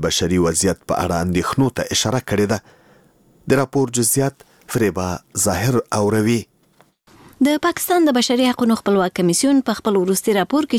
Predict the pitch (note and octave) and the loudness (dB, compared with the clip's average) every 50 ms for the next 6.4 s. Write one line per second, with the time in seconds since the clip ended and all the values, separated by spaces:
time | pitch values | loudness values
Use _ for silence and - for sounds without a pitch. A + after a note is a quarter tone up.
0 | - - B3+ B3 A3 A#3 A3+ - - F#3+ F#3+ - A3+ A#3 A3+ G#3+ A3 G3+ F#3+ - | 0 2 0 0 2 2 0 0 0 -2 -2 0 2 2 2 2 0 0 0 0
1 | F#3 F3+ E3+ F3 F3 F#3 - - G3 F#3+ - - - C4 C#4+ C#4+ - - C4+ B3+ | 0 0 2 2 0 0 0 0 0 0 0 -2 0 0 0 2 2 2 2 2
2 | B3+ B3+ B3+ B3+ B3+ C4 - - - - - - - - D4+ D4 - D4+ C#4+ C4 | 4 4 4 4 2 2 0 -4 -10 -20 -14 -6 -2 -2 0 2 2 2 2 4
3 | C4+ C4+ B3 B3 A#3+ A3+ A#3+ A#3 A3+ A3+ A3+ G3+ G3+ G#3 G#3 G3+ G3 F#3 G3+ G3+ | 4 2 2 2 2 2 2 2 0 0 0 0 0 2 2 2 2 2 2 0
4 | - - G#3 - B3 C4 B3+ A3 F#3+ - D3+ - - E3+ D3 - - - - - | 0 -4 -4 0 0 0 2 0 0 -2 -2 -2 -2 -2 -2 -4 -6 -12 -20 -12
5 | - - A#3+ B3 A3+ - A#3+ A#3 A#3+ A#3 A3 G#3+ G3 A3 G3+ F#3+ F#3+ F#3+ G3 F3+ | -4 -2 0 0 0 0 2 2 2 2 2 0 0 2 2 2 2 2 2 2
6 | F3+ E3+ - A3 A3+ A3+ A3+ A3 | 0 0 0 2 2 2 2 0